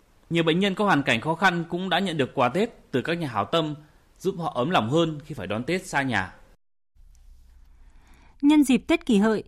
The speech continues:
Speaker 2: Đại sứ đặc mệnh toàn quyền nước Cộng hòa xã hội chủ nghĩa Việt Nam tại Cộng hòa Italia, Nguyễn Thị Bích Huệ đã tới tham dự các hoạt động Tết cổ truyền Việt Nam do lãnh sự danh dự Việt Nam phối hợp với Phòng Thương mại Italia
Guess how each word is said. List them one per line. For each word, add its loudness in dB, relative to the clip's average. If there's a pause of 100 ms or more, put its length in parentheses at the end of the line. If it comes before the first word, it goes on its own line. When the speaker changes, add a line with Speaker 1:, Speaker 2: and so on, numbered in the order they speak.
(260)
Speaker 2:
Đại 6
sứ 4
đặc 4
mệnh 4
toàn 4
quyền 8
nước 6
Cộng 2
hòa 4
xã -4
hội 4
chủ -2
nghĩa 2
Việt 0
Nam 6 (380)
tại 4
Cộng 2
hòa 6
Italia, 4 (320)
Nguyễn 6
Thị 2
Bích 2
Huệ 4 (280)
đã 4
tới 4
tham 6
dự 4
các 4
hoạt 6
động 0
Tết 2
cổ 4
truyền 2
Việt 2
Nam 8 (280)
do 6
lãnh 4
sự 2
danh 6
dự 4
Việt 2
Nam 6
phối 0
hợp 2
với 2
Phòng 2
Thương 4
mại 4
Italia 2